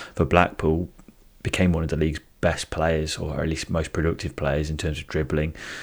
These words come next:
uh, and chance creation. Um, and he, you know, he got a big money move. He's, he's, he's, he's just, he's got that ability to do it. Um, and I think if you look at this game in isolation, he's got to improve Q P R's aspects where they are currently failing. At, you know, again, looking at this game,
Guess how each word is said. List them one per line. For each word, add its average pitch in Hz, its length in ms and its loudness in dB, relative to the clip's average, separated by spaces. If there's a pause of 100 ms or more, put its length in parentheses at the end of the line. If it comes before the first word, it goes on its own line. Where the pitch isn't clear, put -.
(160)
uh, 82 220 4
and 82 100 0
chance 85 240 0
creation. 80 760 2
Um, 85 640 6 (720)
and 104 160 6
he, 104 120 6
you 95 120 2
know, 82 60 2
he 98 80 2
got 76 160 4
a - 20 2
big 101 160 6
money 107 200 6
move. 117 260 2
He's, 85 160 2
he's, 95 320 -4
he's, 92 120 -6
he's - 180 -4
just, - 220 -4 (120)
he's 95 120 -6
got - 160 4
that 78 140 4
ability 80 300 2
to 90 120 -2
do 104 120 8
it. 90 120 4 (580)
Um, 104 400 12
and - 40 8
I 117 80 8
think 120 180 8
if 95 60 4
you 104 60 6
look 98 140 6
at 92 40 0
this 92 120 2
game 90 220 4
in 85 140 2
isolation, 82 720 2 (220)
he's 92 160 2
got 101 140 12
to 95 40 12
improve 92 540 8
Q 87 160 2
P - 160 0
R's 82 280 4
aspects - 540 0
where 82 160 6
they 85 100 6
are 85 220 8
currently 82 320 2
failing. 82 580 4
At, - 240 -4
you 82 100 0
know, 78 300 0
again, 82 280 2
looking 78 220 -2
at 73 80 0
this 82 180 0
game, 82 360 0